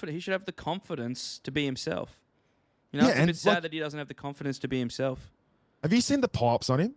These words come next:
Speaker 2: He's a fit boy.
Speaker 1: I haven't.
Speaker 2: He,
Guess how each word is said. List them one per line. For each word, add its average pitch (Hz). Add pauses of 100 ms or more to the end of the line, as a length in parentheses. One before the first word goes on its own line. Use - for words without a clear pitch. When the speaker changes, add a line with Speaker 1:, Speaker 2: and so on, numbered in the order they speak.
(200)
Speaker 2:
He's 196
a -
fit -
boy. 113 (120)
Speaker 1:
I 123
haven't. 139 (600)
Speaker 2:
He, 208